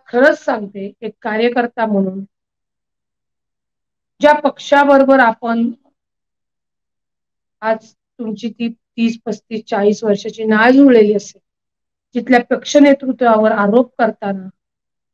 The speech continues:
तिथल्या पक्ष नेतृत्वाच्या विरोधात भ्रष्टाचाराच्या घोषणा देताना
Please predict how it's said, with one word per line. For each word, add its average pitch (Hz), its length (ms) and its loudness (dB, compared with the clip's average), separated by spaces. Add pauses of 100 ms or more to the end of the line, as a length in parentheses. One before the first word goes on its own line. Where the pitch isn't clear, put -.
(400)
तिथल्या 254 300 -2
पक्ष - 320 -2
नेतृत्वाच्या 226 840 0 (560)
विरोधात 233 500 2 (1400)
भ्रष्टाचाराच्या 277 760 -2
घोषणा 226 500 0
देताना 214 400 -4